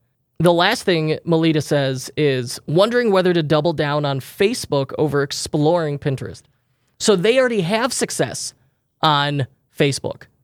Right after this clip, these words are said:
and they have not, they said double down. That means they don't know if they've hit the limit of what they could scale their ads to. So I'd say you all, like, if you're sitting there and you've got one successful ad channel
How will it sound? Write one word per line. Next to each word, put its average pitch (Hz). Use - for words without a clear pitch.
and 170
they 170
have 160
not, 180
they 175
said 160
double 170
down. 165
That 156
means 165
they 160
don't 185
know 165
if 151
they've 147
hit -
the 156
limit 160
of 135
what 143
they 156
could 139
scale 143
their 135
ads 139
to. 113
So 196
I'd 226
say 262
you 196
all, 190
like, 170
if 208
you're 190
sitting 302
there 151
and 185
you've 190
got 165
one 185
successful 170
ad 202
channel 127